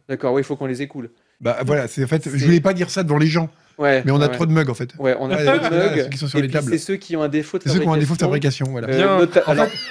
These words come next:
Speaker 2: bon, on leur explique, en fait. <laughs>
Speaker 1: non, mais notamment, il y en a quelques-uns
Speaker 2: Voilà.
Speaker 1: qui ont, euh,
Speaker 2: Il y a des bons mugs. Ceux que vous achetez sur la boutique, ils sont
Speaker 1: Voilà.
Speaker 2: beaux,
Speaker 1: Voilà, ils
Speaker 2: et
Speaker 1: sont
Speaker 2: on
Speaker 1: bien.
Speaker 2: vous arnaque pas. Par contre, on en a eu d'autres qui ont eu un défaut de fabrication, et ils ont, on
Speaker 3: Et
Speaker 2: a
Speaker 3: ceux-là,
Speaker 2: plein.
Speaker 3: on les donne.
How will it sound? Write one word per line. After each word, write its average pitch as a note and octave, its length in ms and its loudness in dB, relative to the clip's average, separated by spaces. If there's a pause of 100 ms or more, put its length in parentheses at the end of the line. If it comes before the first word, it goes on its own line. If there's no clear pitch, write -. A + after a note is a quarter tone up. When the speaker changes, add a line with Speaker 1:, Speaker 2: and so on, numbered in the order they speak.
Speaker 2:
bon, F3+ 160 2
on F#3+ 80 2
leur F#3 140 2
explique, G3+ 460 -2 (120)
en D3+ 60 -4
fait. - 320 -2
<laughs> - 800 -4
Speaker 1:
non, C3+ 80 -2
mais C#3 120 -4
notamment, F#3 440 4
il G#3 60 2
y - 20 0
en F3+ 40 0
a E3 80 0
quelques-uns E3 220 0
Speaker 2:
Voilà. E3+ 260 2
Speaker 1:
qui E3 240 -10
ont, C#3+ 260 -4
euh, C3 120 2
Speaker 2:
Il C3 80 2
y - 20 2
a F3 40 0
des F3+ 100 0
bons F#3+ 160 0
mugs. C#3 380 2
Ceux F#3 160 0
que F3 60 2
vous D#3 140 4
achetez F3 300 0
sur C#3 140 -2
la A2 80 -4
boutique, B2 280 -2
ils C#3+ 60 2
sont C3 80 -2
Speaker 1:
Voilà. B2+ 160 4
Speaker 2:
beaux, E3 380 4
Speaker 1:
Voilà, B2 200 2
ils C#3 100 -6
Speaker 2:
et D#3 40 2
Speaker 1:
sont D3+ 60 -2
Speaker 2:
on D3 60 -4
Speaker 1:
bien. D3 100 4
Speaker 2:
vous C#3+ 100 4
arnaque D#3 240 0
pas. C3 220 -4 (240)
Par C#3+ 100 0
contre, F#3+ 220 2
on D3 120 4
en C#3 60 4
a C#3 80 6
eu C#3 80 6
d'autres F3+ 260 4
qui - 80 -4
ont F3+ 140 0
eu D3 80 4
un A#2+ 80 0
défaut C3 320 2
de C4 60 -2
fabrication, B2+ 680 -2 (540)
et E3 240 4
ils C3 220 0
ont, C3 100 -2
on C3 40 2
Speaker 3:
Et - 40 4
Speaker 2:
a - 20 4
Speaker 3:
ceux-là, A#3 240 4
Speaker 2:
plein. E4 60 4
Speaker 3:
on - 80 0
les B3+ 60 0
donne. A3+ 460 2